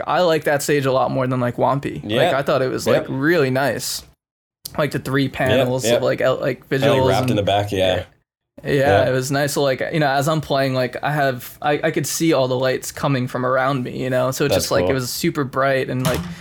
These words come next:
Speaker 1: a really cool stage.
Speaker 2: Yeah.
Speaker 1: I liked it a lot.
Speaker 2: Um, going back to some, you were talking about Skrillex, but another person that you've been kind of, and I, I think you're pretty good friends with him at this point, but, uh, you've done work with Slushy.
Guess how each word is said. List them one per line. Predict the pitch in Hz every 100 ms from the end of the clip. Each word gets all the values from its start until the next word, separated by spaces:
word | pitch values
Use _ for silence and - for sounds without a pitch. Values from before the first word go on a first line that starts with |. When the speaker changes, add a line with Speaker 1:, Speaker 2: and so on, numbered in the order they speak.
| - 143
Speaker 1:
a |
really | 143 160 131
cool | - 151 135 131
stage. | 120 - 117 127 127
Speaker 2:
Yeah. | 78 67 92 - _ _ -
Speaker 1:
I |
liked | 131 131
it | 127
a |
lot. | 123 127 123 - -
Speaker 2:
Um, | 131 127 117
going | 113 156 185
back | 127 131
to | 110 92 82 -
some, | - 101 -
you | 95 85
were | 87
talking | 95 92
about | 78
Skrillex, | - - 92 82 -
but | 87 87 92
another | 104 107 -
person | - 92 - 80
that | 71
you've | 82
been | 82 80
kind | 80 78
of, | 76 - _
and | 85
I, | 92 -
I | 95
think | 98 -
you're | 87 80
pretty | - 82
good | 76
friends | - 139
with | 104
him | 80
at | 76
this | 101
point, | - 78 -
but, | 78 76 -
uh, | 87 78
you've | 82 87
done | 92
work | 85 85
with | 85
Slushy. | - 113 123 87 98